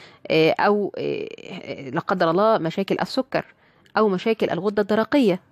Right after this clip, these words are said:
آه، أو مشاكل لا قدر الله واضطرابات الغدة الكظرية وهرمون الكورتيزون. آه، يعني إذن إحنا في أسباب كتيرة جدًا، ولكنها أسباب عامة، عامة وليست موضعية،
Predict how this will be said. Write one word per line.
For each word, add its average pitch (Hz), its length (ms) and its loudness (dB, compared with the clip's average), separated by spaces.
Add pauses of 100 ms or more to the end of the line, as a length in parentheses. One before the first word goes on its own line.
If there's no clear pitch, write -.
(460)
آه، 170 340 6
أو 220 280 2
مشاكل 214 400 0
لا 160 80 4
قدر 208 320 -2
الله 214 340 4
واضطرابات 190 680 0
الغدة 185 500 0
الكظرية 175 480 0
وهرمون 185 580 0
الكورتيزون. 220 540 0 (720)
آه، - 180 -2
يعني 190 400 4
إذن 202 340 4 (140)
إحنا 180 220 0
في 220 260 0
أسباب 214 260 0
كتيرة 294 380 6
جدًا، 262 340 0 (440)
ولكنها 196 520 2
أسباب 226 260 2
عامة، 202 440 4 (280)
عامة 214 340 0
وليست 240 360 -2
موضعية، 180 580 -4